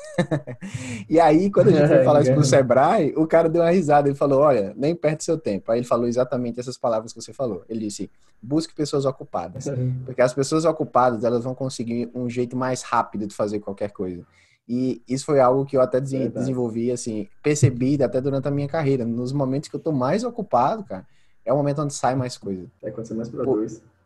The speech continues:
Speaker 1: é,
Speaker 2: É.
Speaker 1: porque, tipo, é tanta coisa que você tem que fazer ao mesmo tempo que você, naturalmente, desenvolve maneiras mais rápidas de fazer qualquer coisa.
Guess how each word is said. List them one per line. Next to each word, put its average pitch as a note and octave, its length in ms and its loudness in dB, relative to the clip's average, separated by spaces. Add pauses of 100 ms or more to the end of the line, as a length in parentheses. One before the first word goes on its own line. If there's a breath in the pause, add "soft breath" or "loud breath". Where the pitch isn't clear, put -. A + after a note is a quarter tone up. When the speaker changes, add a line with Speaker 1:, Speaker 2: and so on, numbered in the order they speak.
(360)
Speaker 1:
é, C3 220 2
Speaker 2:
É. A2 60 4
Speaker 1:
porque, C3 320 -2
tipo, C3+ 480 -4
é C#3 40 -4
tanta F3 260 2
coisa E3+ 360 2
que B2 320 -4
você A#2+ 120 -10
tem B2 120 -6
que - 60 -12
fazer B2 160 -2
ao A2+ 60 -4
mesmo A2 260 -6
tempo D3+ 240 -6
que F3+ 80 -6
você, F3 340 -6
naturalmente, D#3+ 800 -2
desenvolve D#3+ 680 -2
maneiras C3 400 -2
mais B2 300 -6
rápidas B2 580 -6
de B2 80 -10
fazer C3+ 280 -2
qualquer C3+ 340 -6
coisa. C#3+ 360 -2